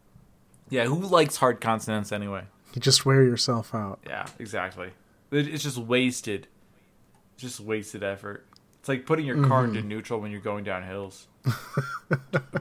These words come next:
Speaker 1: Uh, by the way, uh, don't do that, listener. It's bad for your car.
Speaker 2: Yeah?
Speaker 1: Yeah, it is.
Speaker 2: I, well, I was gonna say, did you find this out recently?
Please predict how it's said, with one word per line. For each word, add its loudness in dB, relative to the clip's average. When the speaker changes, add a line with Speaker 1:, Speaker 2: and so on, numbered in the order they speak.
Speaker 1:
Uh, 0
by 2
the 0
way, 0
uh, 2
don't -2
do -4
that, 0
listener. -6
It's -20
bad 2
for -8
your -2
car. 0
Speaker 2:
Yeah? 4
Speaker 1:
Yeah, 4
it -2
is. 2
Speaker 2:
I, 8
well, 12
I 10
was 8
gonna 8
say, 8
did 6
you 4
find 4
this 0
out 2
recently? 2